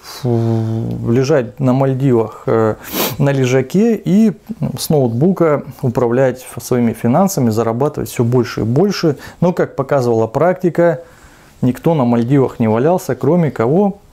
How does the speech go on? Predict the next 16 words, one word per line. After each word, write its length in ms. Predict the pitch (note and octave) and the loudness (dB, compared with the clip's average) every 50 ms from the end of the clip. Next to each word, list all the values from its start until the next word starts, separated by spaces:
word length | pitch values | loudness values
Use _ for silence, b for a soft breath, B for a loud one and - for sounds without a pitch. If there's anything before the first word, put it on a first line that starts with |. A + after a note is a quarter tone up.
| - - - | -20 -16 -6
Правильно 480 | - - C3+ D#3 E3 E3 D3+ D3 C3+ B2 | -2 0 2 2 2 2 2 2 0 0
же, 240 | A#2+ B2 A#2 A#2 A2+ B B B B B - - | 0 0 -2 -2 -4 B B B B B -6 -4
руководители 640 | A2+ A2 - A2+ A#2+ C3+ E3 D#3 D3 C3+ C3 A#2 B B B B B B B B | -4 -2 0 0 0 0 0 0 0 0 -2 -2 B B B B B B B B
<clears throat> 180 | - A#2+ B2 C3+ | -4 0 0 0
брокерских 520 | B2 A#2 C3 C3+ B2 - - - B2+ A2+ | 2 2 0 0 0 -4 -10 -8 -8 -4
компаний, 420 | - A#2+ A2+ A2 - F3+ G3 F#3 D3+ | -2 -2 -2 0 0 0 0 0 -2
которые 260 | - - C#3 C3+ C3+ | -2 -2 -2 0 0
это 120 | - - | -2 -4
всё 180 | - - - B2 | -4 -2 -2 0
организовывали. 640 | A#2+ A#2 A#2 A#2+ B2+ B2 A2+ A#2 - - - - - - B B B B B B _ _ - - - - - - - - | 0 2 0 0 0 0 -2 -2 -4 -4 -6 -8 -10 -18 B B B B B B _ _ -20 -20 -20 -20 -20 -16 -6 -2
Они 260 | C#3 C3+ C#3 D3+ D#3 | 0 0 2 2 2
не 120 | D#3+ D#3 | 0 0
плохие, 460 | C3+ C3+ C3+ C#3+ C#3 - F3 D#3+ C#3+ | 0 0 -2 -2 -2 -2 0 2 2
не 100 | B2 A#2+ | 2 2
хорошие. 600 | A#2 - C3+ C#3+ E3 D3+ - - - - - D3+ - B B B B B B B B | 0 0 2 2 2 2 0 -2 -8 -10 -12 -12 -12 B B B B B B B B
Они 440 | - A#2+ C#3 F3+ A3 A#3+ A#3+ A3 | 0 0 2 2 2 2 2 0